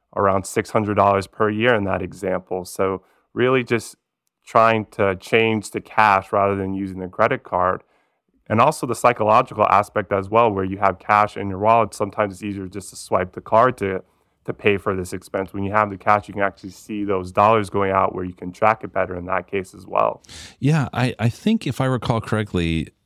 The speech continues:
Speaker 2: and I, I want to attribute this to the source that I heard it from, which I think was the Dave Ramsey organization. I think what they had said, if I recall this, and it's been a few years, but it, I, if it was,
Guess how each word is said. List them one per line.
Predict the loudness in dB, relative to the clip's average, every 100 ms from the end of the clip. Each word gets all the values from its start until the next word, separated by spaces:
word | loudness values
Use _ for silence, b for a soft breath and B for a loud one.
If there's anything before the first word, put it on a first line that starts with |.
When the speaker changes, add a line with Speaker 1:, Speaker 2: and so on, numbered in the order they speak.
| -18
Speaker 2:
and | -14 -4 -2 0
I, | -2 -2
I | -2
want | 0 0 0
to | -2 -6 _
attribute | -6 -2 0 0 0
this | -4 -2
to | -2 0 -2
the | -2
source | -2 0 0 -2 -8 -14 -10
that | -4 -4 -2
I | -4 -2
heard | -2 -2
it | -4
from, | -4 -2 -2
which | -4
I | -4
think | -4 -4 -4
was | -4 -6 b b b b -6
the |
Dave | -2 0 0 0
Ramsey | 0 0 0 0
organization. | 0 -2 -2 -4 -4 -4 -6 b b b b b
I | -4
think | 0 -2
what | 0 -4 0
they | 0
had | 2 0 -2
said, | -2 0 0
if | -2 -2
I |
recall | -2 -2 0 0
this, | -2 0
and | -2
it's | 0
been | -2
a | -2
few | -4 -6
years, | -6 -6 -4
but | -4
it, | -4 -6 -4
I, |
if | -2 -2 -2
it | -2
was, | -4